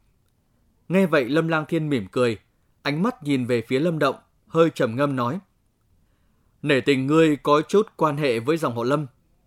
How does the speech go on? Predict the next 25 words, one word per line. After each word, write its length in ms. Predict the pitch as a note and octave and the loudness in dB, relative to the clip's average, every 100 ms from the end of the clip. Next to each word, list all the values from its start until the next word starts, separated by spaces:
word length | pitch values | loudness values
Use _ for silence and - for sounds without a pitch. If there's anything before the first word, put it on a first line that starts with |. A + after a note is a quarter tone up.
| - | -2
ta 100 | F3+ | 0
làm 220 | D#3+ B2 - | 2 0 0
chủ 240 | C#3 A2 | -2 0
cho 160 | C3 F3+ | -2 0
ngươi 160 | F#3 | 2
một 120 | B2+ | 0
lần. 240 | A#2 A#2+ A2 _ _ _ _ _ - | -2 -4 -6 _ _ _ _ _ -2
Như 120 | E3+ | 2
vậy 180 | C#3 A#2+ | 2 2
đi, 220 | C#3+ C#3+ _ _ _ _ - | 0 -2 _ _ _ _ 2
ngươi 140 | F3+ | 4
đem 180 | E3+ E3 | 6 4
linh 140 | E3 | 0
bảo 280 | D3+ A2 G#2 | 0 0 -2
giao 240 | C#3+ D3 | -2 -2
ra 140 | C#3 D#3 | 0 0
đây, 180 | D#3 - _ _ _ - | 0 -2 _ _ _ -6
sau 180 | - D#3+ | 0 2
đó 320 | C#3 E3 G3 | 2 0 0
xin 180 | - D#3+ | 0 2
lỗi 160 | E3+ | 2
đám 260 | D#3+ C#3 G3 | 2 0 0
người 260 | E3 B2+ A#2+ | 2 2 2
Vương 200 | D#3+ C#3 | 0 0
Bàn, 180 | B2 | -2